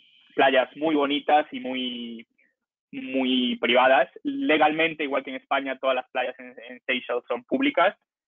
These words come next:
pero sinceramente yo he estado un año y medio, o sea, llevo un año y medio trabajando en la isla y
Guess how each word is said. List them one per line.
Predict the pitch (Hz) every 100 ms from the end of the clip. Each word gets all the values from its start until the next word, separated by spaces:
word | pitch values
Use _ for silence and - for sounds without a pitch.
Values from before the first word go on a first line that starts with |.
| _ _ _
pero | 127 120 120 117 113 117
sinceramente | 131 117 135 135 127 120
yo | 127
he |
estado | - 127
un | 120
año | 120 120
y |
medio, | 120 120 120 117
o | 110 113 - 123
sea, | 117 113
llevo | 117 127 120
un |
año | 123 120
y |
medio | 120 117
trabajando | 117 117 123 120
en |
la | 117
isla | 120 127 143 151 147
y | 127 117 110 107